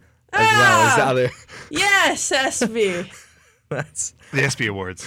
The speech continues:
Speaker 1: the
Speaker 2: Ah.
Speaker 1: Espy Awards. I'm gonna call it the Epsi Awards. I like that.
Speaker 2: It's even better.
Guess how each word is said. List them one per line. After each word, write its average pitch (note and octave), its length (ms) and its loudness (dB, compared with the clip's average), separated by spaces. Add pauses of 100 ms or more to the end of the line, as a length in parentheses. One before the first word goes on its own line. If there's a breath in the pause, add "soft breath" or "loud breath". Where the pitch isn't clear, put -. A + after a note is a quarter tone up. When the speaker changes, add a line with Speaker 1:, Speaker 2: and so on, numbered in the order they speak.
(120)
Speaker 1:
the - 80 -6
Speaker 2:
Ah. C#4 240 2
Speaker 1:
Espy G#3+ 220 0
Awards. A2 260 -2
I'm F#3 120 -2
gonna D#4+ 140 -2
call G#3 160 -2
it F3 60 -4
the - 80 -2
Epsi A#2+ 320 -4
Awards. F#2+ 260 -4
I A2 60 0
like B2+ 220 -4
that. F#2 260 -6
Speaker 2:
It's - 120 -20
even A#3+ 200 -12
better. F#3 340 -6